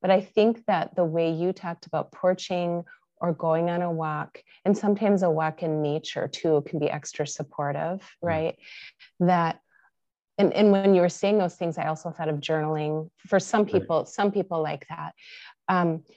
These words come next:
Speaker 1: that sometimes you can move, once you're doing that enough, you can move through the boredom and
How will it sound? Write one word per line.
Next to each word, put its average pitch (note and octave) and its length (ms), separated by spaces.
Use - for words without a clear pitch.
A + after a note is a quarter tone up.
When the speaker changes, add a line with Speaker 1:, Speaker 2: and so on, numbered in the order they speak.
Speaker 1:
that F3 560
sometimes G#3 720
you F#3+ 120
can - 240
move, E3 400
once F#3 520
you're F#3 100
doing G3 460
that D#3+ 180
enough, D3+ 540
you F3+ 140
can F3+ 260
move E3+ 300
through F#3 280
the F3 120
boredom D#3 760
and E3+ 180